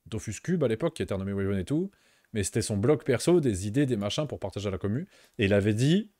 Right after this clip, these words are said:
qu'il aimerait énormément que le jeu soit cent pour cent, euh... cosmétique seulement pour la boutique, et que le jeu tourne comme ça. Sachant qu'il avait déjà depuis, ça fait des années qu'il avait déjà écrit que ce serait l'utopie,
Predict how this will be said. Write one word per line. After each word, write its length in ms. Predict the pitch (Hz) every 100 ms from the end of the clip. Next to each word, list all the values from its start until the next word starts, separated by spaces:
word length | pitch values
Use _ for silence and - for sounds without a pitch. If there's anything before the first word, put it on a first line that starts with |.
| _ _ -
qu'il 220 | 113 104
aimerait 480 | 151 143 139 147 139 _ _ _ -
énormément 560 | 120 104 107 151 196 _ _ -
que 80 |
le 140 | 101 98
jeu 240 | 107 143
soit 320 | 131 101 - -
cent 240 | - 123
pour 240 | - 117
cent, 320 | - 131 120 -
euh... 1040 | 104 95 92 - 90 87 85 69 57 64 65
cosmétique 580 | 113 - 104 123 - -
seulement 320 | - 104 110
pour 120 | 101
la 60 | 90
boutique, 460 | 82 76 170 - - - - -
et 80 | 98
que 80 |
le 40 | 98
jeu 80 | 117
tourne 160 | 123
comme 140 | 117 107
ça. 160 | 95 - - _
Sachant 200 | - 110
qu'il 140 | 139 104
avait 140 | 90
déjà 200 | 98 123
depuis, 460 | 113 95 - 131 123 - _ _ -
ça 140 | -
fait 80 | 95
des 160 | 104
années 160 | 120 143
qu'il 100 | 127
avait 100 | 92
déjà 140 | 98
écrit 240 | 110 - 151
que 260 | 117 135 - _ _
ce 220 | - - 123
serait 220 | - 131
l'utopie, 540 | 101 95 101 - 190